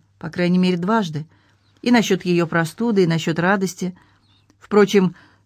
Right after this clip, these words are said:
чуть больше лжи, чуть меньше. Сейчас это уже не имеет никакой принципиальной разницы. Вокруг нее и так громоздятся горы,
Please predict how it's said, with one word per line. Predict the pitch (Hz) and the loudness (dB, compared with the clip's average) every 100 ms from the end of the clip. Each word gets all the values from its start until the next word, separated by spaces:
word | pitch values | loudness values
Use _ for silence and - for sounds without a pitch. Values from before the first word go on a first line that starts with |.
| - | -6
чуть | 349 240 | -2 0
больше | 240 269 226 | 2 2 2
лжи, | 226 214 202 202 | 2 2 2 0
чуть | - 160 | 0 0
меньше. | 196 220 202 - 180 - _ _ _ | 2 4 2 0 -6 -8 _ _ _
Сейчас | - 247 285 277 | -6 -2 0 0
это | 240 226 | 0 0
уже | 208 208 | 2 4
не | 202 | 4
имеет | 202 208 190 | 4 4 2
никакой | 190 175 175 208 | 0 -2 0 0
принципиальной | 185 160 160 175 170 170 | 0 -4 -4 -2 0 0
разницы. | 165 156 147 143 - 170 - _ _ _ _ _ - | 0 -2 -2 -6 -10 -16 -20 _ _ _ _ _ -2
Вокруг | 175 175 196 190 | 0 2 0 2
нее | 180 185 | 2 2
и | 175 | 2
так | 202 180 | 0 -2
громоздятся | 160 160 151 160 156 - | 0 2 2 0 -2 -4
горы, | 139 156 190 160 | -4 0 0 0